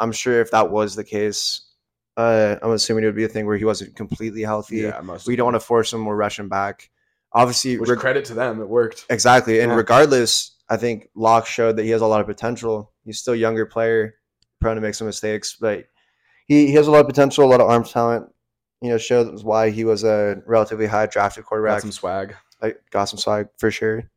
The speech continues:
Speaker 1: Um, I think in a lot of ways they're still comparable to the Rams, where you have a lot of talent on offense, um, a great head coach, when you have, uh, the receiving core at its best is pretty crazy.
Speaker 2: Yeah.
Speaker 1: You have D K who's shown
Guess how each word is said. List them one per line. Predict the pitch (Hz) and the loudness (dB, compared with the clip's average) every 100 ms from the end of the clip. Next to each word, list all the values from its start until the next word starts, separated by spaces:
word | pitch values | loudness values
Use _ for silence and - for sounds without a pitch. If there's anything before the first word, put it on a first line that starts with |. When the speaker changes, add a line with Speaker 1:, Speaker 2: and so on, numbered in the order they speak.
| - | -4
Speaker 1:
Um, | 104 104 101 104 - | -2 -2 -6 -6 -6
I | |
think | 110 117 107 - | -2 -4 -6 -8
in | 120 | 0
a | |
lot | 113 117 | 4 6
of | 117 | 4
ways | 110 | 2
they're | 117 107 | -4 -8
still | - 120 | -6 -6
comparable | 113 107 113 110 | -4 0 2 2
to | |
the | 104 | 0
Rams, | 104 107 107 - - _ _ _ _ 120 | 0 -2 -4 -8 -12 _ _ _ _ -4
where | |
you | 123 139 | 2 2
have | 117 120 117 113 - - _ _ 113 | 4 4 6 4 -2 -18 _ _ -4
a | |
lot | 113 110 117 113 | 2 4 6 4
of | - | 0
talent | 107 107 104 | -2 -2 -2
on | 101 98 | -4 -4
offense, | 107 104 98 - - _ - | -6 -8 -10 -14 -16 _ -8
um, | 107 107 101 101 110 _ | -6 -6 -8 -12 -18 _
a | 104 | -8
great | 113 113 107 | 2 2 4
head | 104 | 0
coach, | - 104 98 - - _ _ _ | 0 -2 -2 -8 -18 _ _ _
when | - 110 | -10 -4
you | 113 110 | 0 2
have, | 107 107 101 | 2 2 0
uh, | 107 104 101 101 107 _ _ _ - | 0 0 -2 -4 -10 _ _ _ -2
the | |
receiving | 131 180 185 139 | 0 2 0 2
core | 123 113 | 4 4
at | 98 104 | 4 2
its | - | 0
best | 104 101 95 | 0 0 -4
is | - | -8
pretty | - 90 | -8 -8
crazy. | - 90 92 95 98 | -8 -10 -8 -8 -8
Speaker 2:
Yeah. | - | -6
Speaker 1:
You | 120 120 | 2 4
have | 104 | 4
D | 117 | -4
K | 110 110 | 0 0
who's | 101 | 0
shown | - 113 104 101 | -4 -4 -4 -8